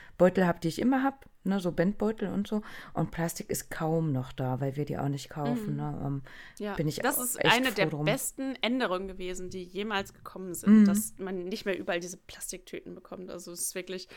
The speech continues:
Speaker 2: weil, weil man merkt ja jetzt auch total, also man hat sich ja so schnell dran gewöhnt, was sich wirklich, also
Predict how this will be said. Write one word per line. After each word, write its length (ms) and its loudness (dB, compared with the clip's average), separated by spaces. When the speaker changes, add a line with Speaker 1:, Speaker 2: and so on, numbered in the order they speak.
Speaker 2:
weil, 260 2
weil 140 2
man 180 2
merkt 240 4
ja 80 0
jetzt 220 0
auch 200 -4
total, 500 -2
also 160 -2
man 120 -2
hat 160 -2
sich 80 -8
ja 120 -2
so 200 -2
schnell 240 -4
dran 180 -8
gewöhnt, 540 -8
was 180 -2
sich 180 -6
wirklich, 420 -6
also 240 -6